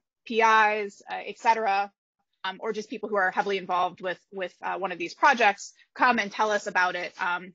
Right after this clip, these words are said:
to the degree that they are interested, sort of quick five to ten minute informal discussions of, of these various instruments. If you are involved in one of these instruments and wants to, want to tell us about it, please, please, please make sure that me, Jess, or Carlos know about it.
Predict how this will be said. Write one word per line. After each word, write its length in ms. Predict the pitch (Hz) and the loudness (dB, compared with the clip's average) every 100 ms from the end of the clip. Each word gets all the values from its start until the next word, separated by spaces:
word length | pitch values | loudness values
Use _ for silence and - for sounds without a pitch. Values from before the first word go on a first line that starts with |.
| - | -12
to 80 | 214 | -10
the 80 | |
degree 240 | 196 196 196 | -6 -6 -6
that 140 | 170 | -6
they 100 | 180 | -4
are 100 | 165 | -2
interested, 640 | - 320 311 - 269 262 269 _ _ - | -2 -2 -4 2 2 2 -2 _ _ -4
sort 200 | 220 214 | 0 2
of 220 | 190 - _ _ - | 0 -6 _ _ 0
quick 320 | 262 240 - | 0 0 -2
five 360 | 226 214 208 208 | 4 4 4 -2
to 60 | |
ten 280 | - 208 196 | -10 -8 -8
minute 300 | 196 185 - - | -10 -10 -12 -16
informal 640 | 190 165 202 185 185 175 | -18 -10 -8 -8 -8 -10
discussions 600 | 170 170 180 - 175 170 | -10 -4 -4 -4 -8 -6
of, 120 | 185 | -6
of 260 | 180 - 170 | -6 -6 -4
these 180 | 180 160 | -4 -2
various 380 | 170 165 - - | 0 0 -4 -2
instruments. 580 | 294 302 277 277 - _ _ _ | -2 0 -2 -2 -6 _ _ _
If 180 | 226 220 | 2 2
you 220 | 247 320 | 2 4
are 200 | 240 269 | 6 6
involved 400 | 269 262 294 247 | 6 4 2 0
in 120 | 226 | -2
one 100 | 220 | -4
of 80 | 214 | -6
these 160 | 208 208 | -8 -8
instruments 420 | 247 240 220 208 | -8 -6 -6 -6
and 120 | 202 | -4
wants 220 | 196 202 | -4 -4
to, 120 | - - | -10 -6
want 200 | 214 196 | -4 -2
to 80 | 247 | 2
tell 120 | 247 | 2
us 120 | 240 | 4
about 180 | 202 196 | 4 4
it, 120 | - | 0
please, 320 | - 254 240 226 | -6 -8 -6 -2
please, 240 | 220 214 | -2 0
please 380 | - 214 202 208 | 0 0 -2 -4
make 160 | 190 | -8
sure 180 | - 202 | -4 -4
that 180 | 190 196 | -2 -4
me, 240 | 196 202 | -4 -4
Jess, 360 | 190 190 185 - | 0 0 0 -4
or 80 | 185 | -10
Carlos 480 | - 185 180 170 - | 0 0 0 -4 -4
know 240 | 277 262 | -4 -2
about 280 | 226 220 208 | 4 6 6
it. 140 | 202 | 4